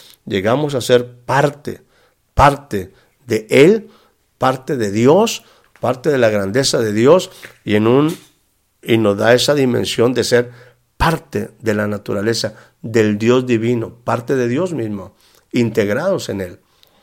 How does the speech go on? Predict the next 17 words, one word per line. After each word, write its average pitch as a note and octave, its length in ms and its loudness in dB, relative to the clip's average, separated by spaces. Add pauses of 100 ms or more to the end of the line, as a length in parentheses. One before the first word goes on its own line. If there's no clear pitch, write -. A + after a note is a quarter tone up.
(600)
Dice, C3 360 2 (760)
eh, - 60 -10
eh, B2+ 400 -10
esto B2+ 260 -2
fue E3 200 0
precisamente C#3+ 440 -4
la, A2+ 280 -4
la, G#2+ 180 -8
la G2+ 160 -6
obra, C#3 600 -2 (100)
la G#2 140 -8
obra C3 220 2
de B2 100 0
Jesús, C#3 480 -6 (460)
y C3 120 0
lo C3 100 4
utiliza D3 680 -2